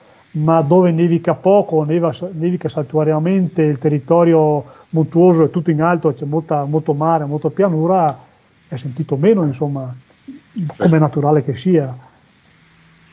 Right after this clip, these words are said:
Speaker 2: Certo. Allora io direi che se non ci sono altre domande dai,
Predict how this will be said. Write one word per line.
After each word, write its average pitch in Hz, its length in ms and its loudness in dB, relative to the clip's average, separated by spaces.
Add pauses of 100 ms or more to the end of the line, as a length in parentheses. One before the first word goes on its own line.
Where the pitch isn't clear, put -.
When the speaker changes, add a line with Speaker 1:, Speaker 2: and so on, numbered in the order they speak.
(300)
Speaker 2:
Certo. - 220 -12 (1400)
Allora 151 180 4
io 190 60 4
direi 127 260 4
che 117 220 2
se 120 120 -4
non 131 120 0
ci 127 100 -6
sono 151 200 -2
altre 143 180 0
domande 139 760 0
dai, 113 540 -4